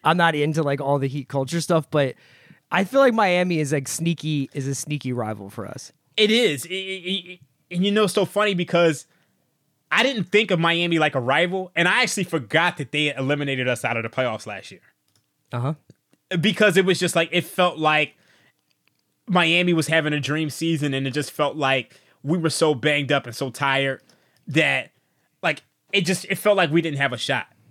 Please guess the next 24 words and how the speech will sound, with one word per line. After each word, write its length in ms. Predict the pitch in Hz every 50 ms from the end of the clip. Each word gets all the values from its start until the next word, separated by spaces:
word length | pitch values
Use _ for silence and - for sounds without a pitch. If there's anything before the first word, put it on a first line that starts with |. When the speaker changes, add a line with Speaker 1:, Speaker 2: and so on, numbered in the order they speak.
| _ _ _ _ _ - -
Speaker 2:
But 180 | 160 175 180
it 60 | 180
was 160 | 180 185 175 185
like, 140 | 180 175
I, 280 | 160 175 190 175 185 196
I, 40 | 175
that's 220 | 135 190 214 -
actually 280 | 254 233 180 - 175 160
a 60 | 139
good 160 | 123 165 170 127
one. 100 | 107 104
I 120 | 123 160
didn't, 240 | 160 160 160 156 147
I 120 | - 160 170
didn't, 320 | 180 170 160 139 131 - -
I 80 | - 190
didn't 160 | 220 214 175
consider 420 | - 160 143 - - 175 156 135
Miami 440 | 127 127 135 131 131 135 131 123 123
as 100 | 117 104
a 60 | 113
rival 380 | 107 110 117 117 101 87 92 98
just 200 | - 190 - -
because, 260 | 226 - 214 202 151